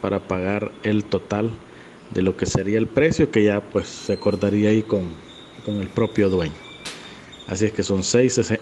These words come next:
ejemplares que les vamos a mostrar aquí. De hecho, se los vamos a mostrar dos veces para que lo puedan ver. Y casi, casi al final del video va a aparecer un hijo de Sansao que no, eh, también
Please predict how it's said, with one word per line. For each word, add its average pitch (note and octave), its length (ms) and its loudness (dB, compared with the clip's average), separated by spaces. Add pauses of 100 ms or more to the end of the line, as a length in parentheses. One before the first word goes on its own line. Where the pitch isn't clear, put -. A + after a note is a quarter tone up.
ejemplares A#2 640 0
que A#2 120 0
les G2 140 2
vamos A2 240 0
a A2 60 0
mostrar G#2+ 500 0
aquí. F3+ 240 -2
De E3+ 80 6
hecho, C#3 180 0
se A#2 120 2
los G#2+ 120 2
vamos A2 280 0
a G#2 60 2
mostrar G2 500 -2
dos G#2 180 0
veces A2+ 360 2
para F2 280 -6
que E2 140 -4
lo E2 80 -2
puedan F#2 400 -2 (680)
ver. B2 320 4 (840)
Y F#3+ 400 6
casi, E3+ 340 2
casi D#3+ 320 2
al C#3 120 4
final C3+ 360 4
del B2+ 160 6
video B2 400 6
va C3+ 100 6
a - 20 4
aparecer A#2 600 2
un A#2+ 160 6
hijo A#2+ 240 4
de A2 100 4
Sansao B2+ 640 0
que G#2 180 2
no, G#2+ 460 2 (920)
eh, G2+ 460 2
también A2+ 540 2